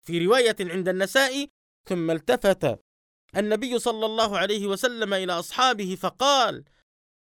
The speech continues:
ما ظنكم ترون يدع له من حسناته شيئا؟"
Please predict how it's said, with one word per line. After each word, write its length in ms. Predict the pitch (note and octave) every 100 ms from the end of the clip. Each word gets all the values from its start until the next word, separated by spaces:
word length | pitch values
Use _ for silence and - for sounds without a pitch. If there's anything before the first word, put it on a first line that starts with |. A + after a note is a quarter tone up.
| _ -
ما 360 | D3 C4 D4 C#4
ظنكم 880 | B3 A#3 A3+ A3 A3+ G#3+ G#3 G3+ - -
ترون 420 | F#3+ G3 A#3 G3
يدع 360 | D#3 F3+ E3 C#3
له 360 | C#3+ E3 D3+
من 160 | B2+ C3+
حسناته 600 | - C3+ C#3 C#3+ C3+ C3
شيئا؟" 440 | B2 D3+ - A#3